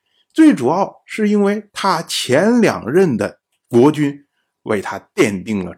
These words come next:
重要的基础。他的父亲晋轨珠不停地扩张，使晋国幅员辽阔，有充足的实力去应对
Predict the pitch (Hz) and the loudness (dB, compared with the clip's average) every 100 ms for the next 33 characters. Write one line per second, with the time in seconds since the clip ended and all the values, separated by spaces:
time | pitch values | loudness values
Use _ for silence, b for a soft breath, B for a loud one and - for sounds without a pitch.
0 | _ 180 98 92 98 90 - - 131 113 | _ -4 -4 -8 -10 -12 -14 -10 -10 -10
1 | - _ _ _ _ _ _ _ - 165 | -14 _ _ _ _ _ _ _ 0 0
2 | 156 185 131 123 - _ _ 196 190 131 | 2 0 0 -4 -10 _ _ 0 2 2
3 | 107 151 185 - _ _ _ - 185 101 | 2 0 -4 -8 _ _ _ -4 -2 -2
4 | 120 175 170 - 170 135 160 156 _ _ | -2 -2 -4 0 0 0 -4 -8 _ _
5 | _ - 113 110 226 202 147 117 156 - | _ -6 -6 -2 0 0 2 2 0 -2
6 | _ _ _ _ - 139 220 233 190 202 | _ _ _ _ -8 -2 0 0 2 2
7 | 202 131 135 185 - 160 - _ _ _ | 0 0 2 0 2 0 0 _ _ _
8 | - 98 95 - - 226 220 214 147 135 | -6 -4 -4 -6 2 4 6 4 2 0
9 | 180 - - - 110 196 196 127 - - | 0 0 -6 -4 2 2 2 -6 -10 -8
10 | 117 104 139 196 127 107 143 117 92 | -4 -4 -2 0 2 0 2 0 -2